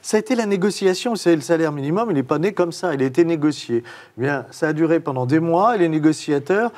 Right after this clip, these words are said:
ont tout estimé, ce dont avait besoin un foyer. Et, et moi, j'ai, j'ai connu la, euh, la négociatrice pour la C F T C,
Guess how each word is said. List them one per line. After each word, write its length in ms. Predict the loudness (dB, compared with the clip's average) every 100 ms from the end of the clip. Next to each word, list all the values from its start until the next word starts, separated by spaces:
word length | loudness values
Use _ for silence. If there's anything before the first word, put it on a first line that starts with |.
| -14 -4
ont 100 | -2
tout 240 | 0 -2
estimé, 460 | -2 -4 -2 -2 -2 -8 -20 -20 _ _
ce 380 | -20 -4 2 2
dont 180 | 2 0
avait 240 | 2 2
besoin 340 | 4 2 2 0
un 40 |
foyer. 380 | 2 2 4 2 -4 -20 -4
Et, 240 | -2 0 0
et 40 |
moi, 160 | 2 0
j'ai, 280 | 0 0
j'ai 160 | 0 -2
connu 320 | 2 2 2
la, 380 | 0 0 0 -4 -10 -20 -20 -20 -16
euh, 300 | -12 -12 -8
la 120 | -4 0
négociatrice 640 | 2 2 4 0 0 -2
pour 100 | 0
la 80 | -2
C 160 | 0 -2
F 60 |
T 140 | 0 0
C, 360 | 0 -2 -2